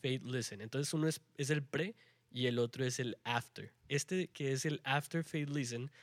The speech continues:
es básicamente un sistema de switch que está en las, en las consolas que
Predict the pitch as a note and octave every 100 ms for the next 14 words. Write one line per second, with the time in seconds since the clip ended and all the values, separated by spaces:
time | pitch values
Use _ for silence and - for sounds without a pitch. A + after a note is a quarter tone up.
0 | - - _ C3+ C#3 D3+ E3+ D#3+ D3+ C#3
1 | C#3 D#3+ D#3 E3+ - C#3+ E3 D3+ C#3 C3+
2 | - _ - B2+ B2 A#2+ A2+ - _ -
3 | B2 - A#2+ A#2+ B2+ C#3 C3+ - - -
4 | _ - A#2+ A#2 - A2+ G#2+ D3+ A#2+ B2+
5 | - - - _ - C3+ C3+ C3+